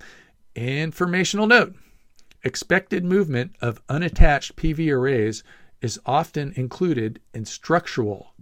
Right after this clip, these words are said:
calculations. Six ninety dot thirty-two,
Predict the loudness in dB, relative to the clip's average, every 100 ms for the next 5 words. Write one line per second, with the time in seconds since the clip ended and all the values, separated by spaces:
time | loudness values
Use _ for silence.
0 | -6 -2 -2 -2 -2 0 0 -2 -14 -20
1 | -20 -20 -20 _ _ -20 -20 _ _ -20
2 | -20 -20 -20 -20 -20 -20 _ _ -16 0
3 | 4 4 2 -2 0 0 0 0 0 0
4 | 2 0 0 -2 -2 -6